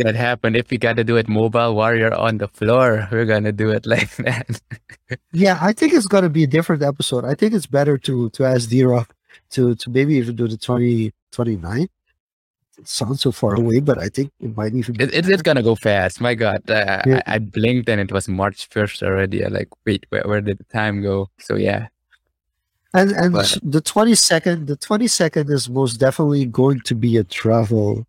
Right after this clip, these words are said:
Speaker 2: travel social confoes. I have no idea what we're gonna do, but I'm gonna be in the, I'm gonna be at the airport in Panama. That's something I can guarantee you.
Speaker 1: We could do a social experiment.
Speaker 2: Yeah, I think this is gonna be a very interesting social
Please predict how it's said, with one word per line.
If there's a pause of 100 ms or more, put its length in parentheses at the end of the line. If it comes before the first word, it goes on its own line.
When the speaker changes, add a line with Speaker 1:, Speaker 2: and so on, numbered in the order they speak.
(160)
Speaker 2:
travel
social
confoes. (420)
I
have
no
idea
what
we're
gonna
do,
but
I'm
gonna
be
in
the,
I'm
gonna
be
at
the
airport
in
Panama. (680)
That's
something
I
can
guarantee
you. (480)
Speaker 1:
We
could
do
a
social
experiment. (160)
Speaker 2:
Yeah,
I
think
this
is
gonna
be
a
very
interesting
social